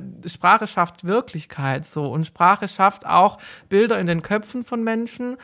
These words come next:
Und Sprache macht unsichtbar, aber auch sichtbar. Und demnach zu sagen, das ist vollkommen irrelevant, äh, und das braucht man doch nicht, ähm, ja, ist meiner Meinung nach einfach nicht richtig und, äh, ja, kann man auch einfach ziemlich klar deutlich machen,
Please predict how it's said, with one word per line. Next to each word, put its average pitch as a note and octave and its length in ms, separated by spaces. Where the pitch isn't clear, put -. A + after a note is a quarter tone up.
Und F#3+ 140
Sprache G3 440
macht G3+ 520
unsichtbar, A3+ 640
aber F#3+ 240
auch F#3 80
sichtbar. B2+ 720
Und E3 160
demnach G#3+ 320
zu - 120
sagen, F#3+ 320
das F3 120
ist - 80
vollkommen F3 360
irrelevant, F3+ 840
äh, E3+ 220
und E3+ 180
das D#3 80
braucht A3+ 400
man G#3+ 160
doch C#3 140
nicht, E3 360
ähm, E3+ 460
ja, F#3+ 240
ist - 160
meiner D#3+ 220
Meinung E3+ 280
nach F3 440
einfach F3 520
nicht E3+ 280
richtig A3+ 500
und, F#3 300
äh, F3 540
ja, E3 240
kann E3 200
man E3+ 120
auch F3 260
einfach F3 480
ziemlich F#3 360
klar F3+ 280
deutlich F3+ 440
machen, C#3+ 480